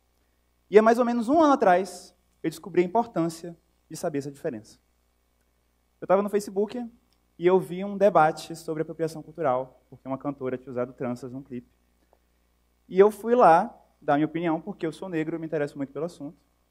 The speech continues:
E f-, fiz lá meu textão nos comentários, mas o textão se perdeu na montanha de xingamentos e frases de efeito e g-, memes da Gretchen do Facebook. E aí, é, eu resolvi fazer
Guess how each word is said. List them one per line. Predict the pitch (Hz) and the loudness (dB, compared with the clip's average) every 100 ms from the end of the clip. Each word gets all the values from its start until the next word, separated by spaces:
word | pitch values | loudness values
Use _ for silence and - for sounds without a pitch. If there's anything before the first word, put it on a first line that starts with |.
| _ _ _ _ _ _ _ | _ _ _ _ _ _ _
E | 180 196 214 254 277 _ _ _ _ _ | -4 -2 0 -2 -4 _ _ _ _ _
f-, | - - | -20 -10
fiz | 208 180 | -2 4
lá | 156 | 4
meu | 180 165 | 2 -6
textão | 170 165 151 | -8 -8 -6
nos | 156 | -6
comentários, | 156 156 151 143 151 180 | -8 -10 -2 0 0 -4
mas | 190 190 220 | -6 -6 -6
o | |
textão | 233 226 208 | -8 -10 -10
se | 202 | -10
perdeu | - 226 180 160 180 | -4 -4 -2 -4 -4
na | 202 180 | -8 -10
montanha | 170 170 156 156 | -10 -8 -8 -8
de | |
xingamentos | 156 156 156 135 147 151 160 135 135 | -14 -6 -6 -2 -4 -6 -14 -14 -12
e | 131 | -12
frases | - 139 139 | -10 -10 -10
de | 131 | -10
efeito | 135 - 135 147 - | -12 -8 -8 -8 -10
e | 135 | -10
g-, | 127 - | -10 -10
memes | 127 135 139 | -6 -6 -4
da | 139 | -4
Gretchen | 120 123 - 135 _ _ _ _ _ | -4 -6 -10 -20 _ _ _ _ _
do | - | -20
Facebook. | - 143 175 143 110 _ _ - _ _ _ _ _ _ _ _ _ _ _ _ _ _ _ _ - | -8 -8 -8 -16 -18 _ _ -20 _ _ _ _ _ _ _ _ _ _ _ _ _ _ _ _ -10
E | 190 226 | 4 6
aí, | 247 226 240 269 277 - _ _ _ _ _ _ | 8 6 2 0 -2 -6 _ _ _ _ _ _
é, | 165 165 175 | 0 4 4
eu | 190 | 4
resolvi | 214 214 202 | 4 4 -2
fazer | 196 226 175 175 196 | -2 -2 0 0 0